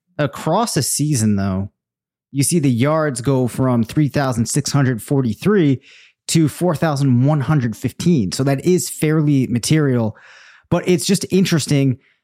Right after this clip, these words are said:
that this is a move that could open up the possibilities for Baker to be a little bit more usable in fantasy, in turn, as it gets this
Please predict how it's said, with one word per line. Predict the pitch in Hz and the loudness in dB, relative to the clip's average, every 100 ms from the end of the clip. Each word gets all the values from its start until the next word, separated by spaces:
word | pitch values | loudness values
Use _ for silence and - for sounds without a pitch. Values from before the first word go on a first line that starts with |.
| _ | _
that | 123 143 135 - | -2 0 -2 -2
this | 143 180 196 | 0 0 2
is | 170 | 2
a | 151 | 2
move | 120 143 143 127 120 - _ _ - | 4 4 4 4 0 -4 _ _ -2
that | 113 135 - - _ _ _ _ _ _ _ _ _ _ _ | 0 0 -2 -14 _ _ _ _ _ _ _ _ _ _ _
could | - 170 - | 0 0 0
open | 170 190 170 135 | -2 0 0 -2
up | 143 151 - _ _ _ _ - | -2 -4 -8 _ _ _ _ -8
the | |
possibilities | 120 151 131 131 143 139 131 123 | -4 -2 -2 -2 0 2 2 0
for | - 135 | -2 -4
Baker | 113 113 135 156 151 - | -2 0 0 0 0 0
to | 147 | 0
be | 139 | 2
a | 127 | 2
little | 139 131 | 2 0
bit | 143 | 0
more | 143 139 | 2 2
usable | 123 120 127 131 139 139 135 _ - | 2 0 2 2 0 -2 -4 _ -2
in | 143 127 | 0 0
fantasy, | 135 135 131 - 139 131 - _ _ _ - | 0 0 0 0 2 0 -2 _ _ _ -2
in | 160 151 | 0 0
turn, | - 196 185 139 135 - | 0 0 2 2 -2 -2
as | 135 131 | -2 0
it | 131 | 0
gets | 139 117 | -2 -2
this | 139 | -4